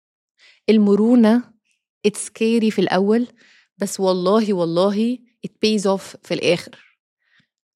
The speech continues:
هترجع تاني وتبص، تبصي كل، على كل ال-، ال-، الطريق اللي فات وتقولي: "لأ، it made perfect sense".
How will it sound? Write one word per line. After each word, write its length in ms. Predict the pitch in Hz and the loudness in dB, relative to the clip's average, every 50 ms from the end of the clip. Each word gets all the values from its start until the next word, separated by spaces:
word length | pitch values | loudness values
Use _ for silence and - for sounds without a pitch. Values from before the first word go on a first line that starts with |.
| _ _ _ _ _ _ _ _ | _ _ _ _ _ _ _ _
هترجع 600 | - 160 151 - _ 214 220 226 220 247 233 214 | -12 -12 -12 -4 _ -2 -2 0 0 0 0 0
تاني 440 | 202 - - 214 214 220 226 220 214 | -2 -2 -4 -4 -2 -2 -2 -2 -4
وتبص، 500 | 196 170 156 151 151 175 208 - - - | -4 -6 -8 -6 -6 -6 -6 -6 -8 -14
تبصي 440 | - _ 170 165 175 202 196 - 208 | -18 _ -14 -10 -10 -10 -8 -8 -12
كل، 300 | 196 - 202 196 202 196 | -8 -6 -6 -4 -4 -4
على 220 | 185 170 165 165 | -4 -4 -6 -6
كل 380 | 165 - - 226 226 220 208 196 | -8 -2 0 0 0 2 0 -2
ال-، 320 | 185 175 170 160 - - | -4 -4 -6 -8 -8 -8
ال-، 480 | 170 170 160 160 - - - - 170 165 | -8 -8 -6 -6 -8 -8 -8 -10 -10 -10
الطريق 440 | 165 - - 170 170 180 202 - 180 | -12 -8 -6 -4 -2 0 -2 -2 -2
اللي 180 | 185 175 165 | -2 -2 -2
فات 240 | 160 - 220 226 - | -2 -2 -2 -4 -4
وتقولي: 260 | 190 - - 185 185 | -6 -8 -6 -6 -6
"لأ، 400 | 175 175 - - - _ _ _ _ _ _ _ 196 | -4 -6 -6 -8 -10 _ _ _ _ _ _ _ -12
it 160 | - - 175 | -10 -8 -8
made 540 | 170 175 175 180 175 160 156 - _ _ _ _ _ _ _ _ _ _ - _ _ - | -6 -4 -4 -4 -4 -6 -10 -16 _ _ _ _ _ _ _ _ _ _ -20 _ _ 0
perfect 580 | 175 175 - - 170 - - - _ _ - - _ _ _ _ _ - | 0 0 0 -2 -6 -6 -6 -14 _ _ -20 -20 _ _ _ _ _ -8
sense". 380 | - 147 117 - - - - - | -8 -8 -8 -6 -12 -16 -18 -18